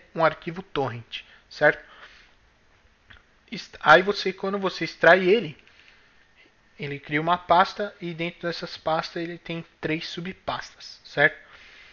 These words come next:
A primeira que a gente vai acessar é essa última, V M ware Unlocker, mac O S X Guest,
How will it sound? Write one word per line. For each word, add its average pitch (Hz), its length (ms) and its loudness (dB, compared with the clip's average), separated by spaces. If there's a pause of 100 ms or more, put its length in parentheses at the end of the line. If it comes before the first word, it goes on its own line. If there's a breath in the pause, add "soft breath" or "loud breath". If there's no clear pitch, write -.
(180 loud breath)
A - 40 -20
primeira 202 360 4
que - 140 -2
a 175 40 0
gente 170 160 -4
vai 160 120 4
acessar - 320 -6
é - 20 -2
essa 202 180 -2
última, 196 460 -2
V 156 120 -6
M 143 180 -8
ware 139 240 -2
Unlocker, 170 520 0 (800 soft breath)
mac 151 280 6
O 151 100 2
S 139 260 -2
X 139 380 -8
Guest, 147 600 -2